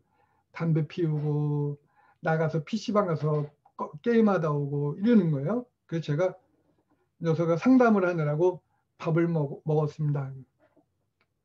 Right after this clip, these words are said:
따뜻한 밥 사주니까 녀석이 부담스러웠나 봐요. 그러니까 어른이 애들하고 얘기할 때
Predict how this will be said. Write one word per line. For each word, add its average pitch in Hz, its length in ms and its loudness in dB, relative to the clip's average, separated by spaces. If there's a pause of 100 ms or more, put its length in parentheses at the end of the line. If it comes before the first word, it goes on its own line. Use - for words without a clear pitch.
(640)
따뜻한 165 400 -2
밥 151 180 -4
사주니까 165 640 0 (300)
녀석이 175 480 0 (380)
부담스러웠나 180 800 4
봐요. 139 460 -4 (800)
그러니까 160 200 -6
어른이 214 360 6
애들하고 185 480 8
얘기할 175 360 4
때 220 300 2